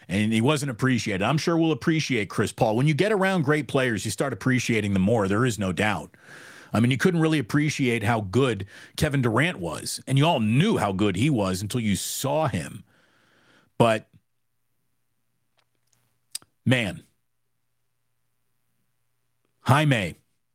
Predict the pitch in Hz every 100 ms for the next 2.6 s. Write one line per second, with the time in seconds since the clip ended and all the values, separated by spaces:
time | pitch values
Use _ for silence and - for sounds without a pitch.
0 | _ _ _ _ _ _ _ _ _ _
1 | _ _ _ _ _ - 95 117 135 -
2 | - - 120 117 107 85